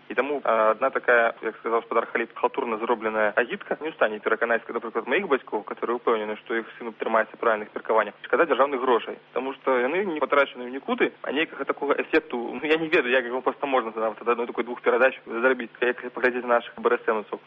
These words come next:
Ад гэтых фільмаў ім не, кораче, ні жарка. Яны, яна, па шчырасці, іх не глядзяць. Гэты фільм у апазіцыйнай моладзі выклікае, хутчэй, яшчэ больше ад-,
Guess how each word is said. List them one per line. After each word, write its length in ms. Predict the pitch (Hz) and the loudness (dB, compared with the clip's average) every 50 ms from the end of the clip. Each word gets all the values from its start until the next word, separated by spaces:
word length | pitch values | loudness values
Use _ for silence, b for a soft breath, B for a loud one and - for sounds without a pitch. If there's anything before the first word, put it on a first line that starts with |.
| - - | -2 0
Ад 120 | 127 127 | 2 2
гэтых 240 | 175 190 - 175 - | 2 2 2 0 -4
фільмаў 320 | - 151 135 110 104 - | -4 -2 0 0 0 0
ім 120 | 131 131 123 | -4 -4 -4
не, 80 | 123 | -4
кораче, 320 | - 147 139 139 - - 127 | -2 0 0 0 -2 -2 -6
ні 120 | 127 120 | -2 2
жарка. 280 | 120 113 107 - - - - | 2 2 2 0 -8 -4 -2
Яны, 160 | 151 180 185 | 0 2 2
яна, 240 | 180 180 180 180 - | 4 4 4 4 4
па 160 | - - 156 | 2 -4 -8
шчырасці, 320 | - 175 165 156 - - 156 | -6 -8 -8 -8 -10 -10 -12
іх 80 | - - | -6 -2
не 140 | 156 139 143 | -2 0 2
глядзяць. 320 | 165 170 156 123 117 - | 4 4 4 4 2 2
Гэты 240 | - 143 143 143 131 - | 0 0 2 2 -2 -2
фільм 240 | 143 135 131 123 - | -2 -4 -4 -4 -2
у 140 | 131 127 127 | 2 2 2
апазіцыйнай 420 | 127 135 123 - - - 139 131 127 | 4 2 -2 -2 -8 -6 -2 -2 0
моладзі 460 | 131 139 151 160 151 120 107 107 104 113 110 110 107 107 | 2 4 4 4 4 2 0 -6 -10 -8 -6 -6 -8 -6
выклікае, 400 | - 120 113 - 131 120 117 - | -6 -6 0 4 4 4 4 2
хутчэй, 240 | - - - 127 113 117 | -4 -8 -8 -8 -8 -8
яшчэ 260 | 123 113 - - 127 | -10 -10 -6 -6 -4
больше 340 | 120 131 135 127 - - 113 | 0 0 0 0 0 -2 -4
ад-, 220 | - - 117 - | -2 -2 -6 -6